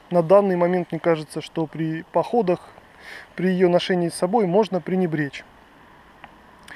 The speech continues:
Но давайте перейдем непосредственно к обзору этой вещи.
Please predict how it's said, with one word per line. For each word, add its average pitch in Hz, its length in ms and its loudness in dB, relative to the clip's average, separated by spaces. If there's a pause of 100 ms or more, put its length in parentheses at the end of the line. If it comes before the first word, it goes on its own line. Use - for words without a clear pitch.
(180)
Но 311 120 6
давайте 220 340 6
перейдем 185 460 2
непосредственно 175 840 2
к - 60 -6
обзору 175 380 2
этой 170 180 -4
вещи. 147 340 -6